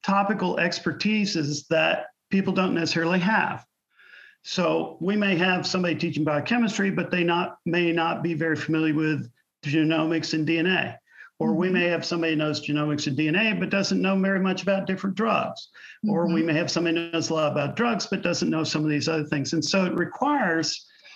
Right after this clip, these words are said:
Speaker 1: several different expertise levels that have to come together.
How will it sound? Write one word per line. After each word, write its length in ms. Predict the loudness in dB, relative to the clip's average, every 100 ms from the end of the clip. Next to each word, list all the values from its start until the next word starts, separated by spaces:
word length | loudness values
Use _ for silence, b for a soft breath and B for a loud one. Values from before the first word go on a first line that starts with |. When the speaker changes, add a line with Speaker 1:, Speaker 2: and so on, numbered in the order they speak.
| B _ -16 -6
Speaker 1:
several 500 | 0 2 2 0 0
different 440 | 0 2 0 0
expertise 680 | -2 -2 -4 -6 0 0 2
levels 440 | 0 0 0 -2 -6 _ -10 -10 -6
that 120 | 0
have 180 | 2 0
to 80 | 0
come 180 | 0 0
together. 600 | 2 2 2 0 -2